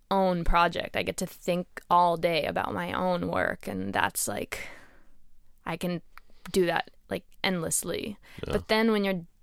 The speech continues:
Speaker 1: doing that for someone else, and I mean, maybe that's not the way to think about it, but this is always, like, how it's felt to me, kind of. It's like I don't have that same excitement because it's, you don't get to control all that stuff. At the end, it's,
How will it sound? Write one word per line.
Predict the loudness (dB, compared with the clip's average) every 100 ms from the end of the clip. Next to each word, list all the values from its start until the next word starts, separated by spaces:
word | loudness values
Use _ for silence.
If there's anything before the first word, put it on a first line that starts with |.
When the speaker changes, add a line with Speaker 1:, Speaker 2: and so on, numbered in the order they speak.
| -20 -20 -20 -20 -20 -20 -20 -4
Speaker 1:
doing | 4 6 6
that | 2 0
for | 0
someone | 0 0 2
else, | 2 2 2 0 0 -2 -10 -10
and | 0 2
I | 4
mean, | 2
maybe | 0 2
that's | 0 0
not | -2 0
the |
way | 0 0
to |
think | -2 -4 -2
about | 0 2 0
it, | -2
but | -2 -2
this | -2 -4
is | -2
always, | 0 0 0 -2
like, | -4 -8 -18 -20 -20 -20 -20 -8
how | -4 -2
it's | -2
felt | 2 2 2 -6
to | -4
me, | -2 -2
kind | 0 0 0
of. | -2 -6 -14 -6
It's | -2 2
like | 4
I | 4
don't | 4
have | 2 0
that | 0 0
same | 0 0 0 -2 -4 -6 -10 -20 -20 -12
excitement | -6 -2 4 4 4 0 -2
because | 0 0 2 0
it's, | -2 -8 -10 -18 -20 -8
you | -2 0
don't | 0
get | -2
to | -6
control | -6 -6 -2 0 2
all | 0
that | 0 0
stuff. | 0 0 -2
At | -4
the | -2
end, | 0 -2
it's, | -4 -4 -4